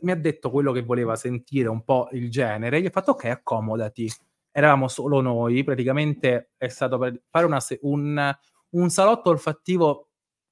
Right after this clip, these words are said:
vero e proprio. Siamo seduti sul divanetto, ho preso tutti i profumi, li ho messi sul,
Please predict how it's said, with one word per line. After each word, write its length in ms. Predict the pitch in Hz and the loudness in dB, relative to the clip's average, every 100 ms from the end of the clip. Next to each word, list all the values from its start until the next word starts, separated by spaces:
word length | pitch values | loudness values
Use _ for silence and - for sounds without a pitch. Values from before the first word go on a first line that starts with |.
| _ _ _ _ | _ _ _ _
vero 260 | 135 170 160 | 0 2 2
e 80 | |
proprio. 420 | 160 131 117 113 117 | 0 0 0 -2 -6
Siamo 240 | 135 135 | -4 -2
seduti 500 | 139 143 135 131 120 - _ _ _ _ _ | -2 -2 0 0 -2 -10 _ _ _ _ _
sul 220 | - 131 | -4 -2
divanetto, 600 | 131 147 175 214 - 208 | 2 2 2 -2 0 0
ho 60 | |
preso 200 | 202 135 | 0 -4
tutti 220 | 120 120 117 | -4 -4 -6
i 20 | |
profumi, 320 | 120 120 156 | -4 -2 -2
li 80 | 135 | -2
ho 40 | |
messi 380 | 120 120 - 120 | -2 -6 -6 -8
sul, 640 | 113 117 113 113 110 110 | -6 -4 -4 -2 -2 -4